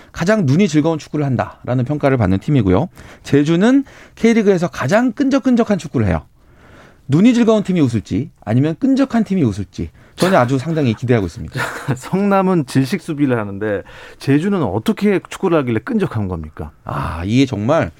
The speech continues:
Speaker 1: 이게 뭐랄까요? 이렇게 어떤 팀을 만나도 일단 제주 그 스타일을 잘 유지를 하면서
Speaker 2: 네.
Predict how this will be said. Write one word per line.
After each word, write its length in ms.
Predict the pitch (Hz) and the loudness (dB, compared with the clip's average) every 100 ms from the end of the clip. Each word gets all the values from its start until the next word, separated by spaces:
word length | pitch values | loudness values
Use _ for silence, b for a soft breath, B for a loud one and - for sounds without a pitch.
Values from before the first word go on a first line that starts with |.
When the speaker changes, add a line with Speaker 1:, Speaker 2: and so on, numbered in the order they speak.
| b b - | b b -6
Speaker 1:
이게 140 | 95 | -2
뭐랄까요? 500 | 87 110 131 127 113 | 2 2 2 2 0
이렇게 260 | 90 - 87 B B B | 0 -2 -4 B B B
어떤 340 | 120 127 226 | -2 2 0
팀을 300 | 226 240 233 | 2 2 4
만나도 460 | 190 139 165 165 175 | 4 4 2 4 2
일단 260 | 165 170 165 | 2 -2 -2
제주 360 | 123 131 190 | -2 0 0
그 120 | 165 | -2
스타일을 420 | 160 - 208 202 185 | -4 -4 0 0 -2
잘 220 | 143 135 | 0 0
유지를 260 | 104 127 | 0 -2
하면서 420 | 135 139 104 147 135 | -2 -2 0 2 2
Speaker 2:
네. 140 | 107 | 0